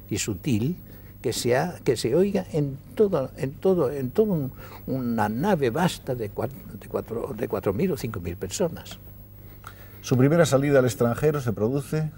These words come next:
Speaker 1: Eh, en el mil novecientos veinticuatro a París. Bueno, antes a, a América del Sur, pero casi no, no es cosa de llamar extranjero a América del Sur.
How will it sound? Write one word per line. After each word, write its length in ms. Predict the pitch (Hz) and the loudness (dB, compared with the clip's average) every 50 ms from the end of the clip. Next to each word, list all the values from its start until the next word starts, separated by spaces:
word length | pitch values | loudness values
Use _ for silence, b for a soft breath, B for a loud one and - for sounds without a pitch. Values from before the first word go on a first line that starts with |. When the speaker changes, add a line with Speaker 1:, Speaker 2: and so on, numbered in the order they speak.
| - - - - - - - - - - - - - - - - - - - - - | -14 -18 -18 -18 -18 -18 -18 -20 -18 -18 -18 -10 -10 -10 -10 -10 -14 -16 -10 -8 -2
Speaker 1:
Eh, 340 | 101 104 98 98 98 98 95 | 0 2 4 4 4 4 2
en 180 | 95 101 92 92 | 0 0 0 0
el 140 | 101 101 | 0 0
mil 260 | 98 95 113 143 151 160 | 0 0 0 0 2 2
novecientos 800 | 156 139 123 113 - - 135 151 151 135 - - 165 160 - 147 | 2 2 2 0 2 0 0 0 0 -2 2 2 2 2 2 0
veinticuatro 840 | 113 135 127 117 107 - 113 - 104 120 127 120 - 143 135 - - | 0 2 2 2 0 -2 -4 -2 -2 -2 -2 -2 0 -2 -2 -2 0
a 80 | - 113 | 0 0
París. 880 | 110 - 110 101 92 82 - - - - - - - - - - - - - - - - - - B B B B B - | 0 0 -4 -4 -6 -6 -4 -4 -4 -4 -2 -4 -4 -6 -6 -8 -12 -16 -18 -20 -20 -20 -18 -18 B B B B B 8
Bueno, 240 | 156 131 - - - | 10 10 10 6 2
antes 400 | - 113 127 131 - 147 127 - | 2 2 2 2 0 -2 0 0
a, 220 | 107 98 92 82 85 92 - | 0 0 0 -2 -4 -6 -10
a 400 | - - 98 92 87 82 80 85 | -8 -4 -2 0 0 0 0 -2
América 380 | 82 85 104 104 95 87 95 85 | -2 0 0 0 0 0 0 -2
del 140 | 82 82 - | -2 -4 -4
Sur, 220 | - - 113 92 | -4 -2 -2 -2
pero 220 | 92 87 80 87 - | -4 -6 -6 -6 -4
casi 260 | - 120 - - 98 | -4 -4 -4 -4 -4
no, 240 | 87 101 98 95 98 - B B B B B B B B | -4 -2 -4 -4 -4 -8 B B B B B B B B
no 80 | - 113 | -4 -2
es 80 | 110 - | -2 2
cosa 260 | - 120 - - 98 | 2 0 2 0 -2
de 140 | 90 95 87 | -4 -4 -4
llamar 300 | 85 85 95 104 90 90 | -4 -2 -2 0 -2 -2
extranjero 560 | 85 - - 92 82 107 107 98 87 82 78 | -2 -2 -2 -2 0 2 2 2 2 -2 -4
a 20 | |
América 380 | 76 85 95 87 90 85 87 87 | -6 -6 -6 -6 -4 -4 -4 -6
del 140 | 85 85 - | -6 -10 -10
Sur. 180 | - 110 92 | -10 -12 -12